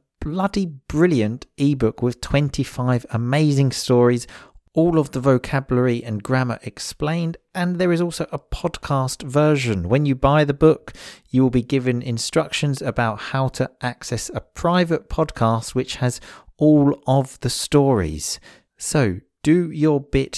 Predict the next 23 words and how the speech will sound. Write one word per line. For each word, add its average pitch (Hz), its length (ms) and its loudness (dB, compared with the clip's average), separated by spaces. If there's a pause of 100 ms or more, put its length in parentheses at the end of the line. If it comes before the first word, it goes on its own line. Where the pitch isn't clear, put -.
to 120 140 -4
help 135 440 -4 (220)
today, 113 640 0
right 101 680 -2
now. 110 360 0 (180)
Pause 160 380 2
the 127 80 -4
podcast, 113 680 -4 (140)
click - 340 -6
the 120 100 0
link, 107 280 -4 (440)
and 107 160 -4
buy 110 280 2
the 113 200 -2
ebook. 120 380 0
You 135 120 2
really 196 320 4
have 165 300 -2
no 170 220 4
<laughs> 170 180 4
reason 127 520 4
to - 160 2
not 127 560 2